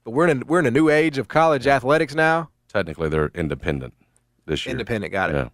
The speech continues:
Speaker 1: Are they going to C U S A?
Speaker 2: Aren't they?
Speaker 1: I feel like I heard that. They should have gone to the A A C. That would have been a better addition than Rice. But I, I get politically,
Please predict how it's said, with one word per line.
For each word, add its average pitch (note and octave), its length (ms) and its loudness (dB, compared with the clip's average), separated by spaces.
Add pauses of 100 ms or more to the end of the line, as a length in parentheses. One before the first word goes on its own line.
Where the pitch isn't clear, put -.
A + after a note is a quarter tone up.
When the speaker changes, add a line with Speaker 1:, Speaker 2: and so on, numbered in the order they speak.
Speaker 1:
Are A#2+ 60 0
they B2 80 2
going B2+ 220 2
to C3+ 40 0
C C#3 140 -2
U C#3 140 4
S C3+ 140 2
A? C#3 240 0 (100)
Speaker 2:
Aren't A2 220 2
they? F#3+ 200 0 (320)
Speaker 1:
I C#3 60 -12
feel A3+ 160 -2
like D3 180 -4
I C3 100 0
heard C3 280 2
that. E2 260 0 (320)
They D#3 100 -4
should B3+ 140 -2
have G#3+ 80 0
gone G3 160 6
to E3 60 2
the A#2+ 120 0
A B2+ 180 2
A F#2+ 80 -4
C. E2 320 -16 (100)
That B2+ 120 0
would F#3 100 2
have B2+ 100 -4
been A#2+ 120 -6
a G#2+ 40 -8
better A#2 260 -2
addition A2 360 -8
than F#2+ 120 -10
Rice. G2+ 560 -2 (280)
But A#2+ 300 -2
I, B2 260 -2
I A#2 100 -6
get A#2 180 -2
politically, G#2+ 580 -6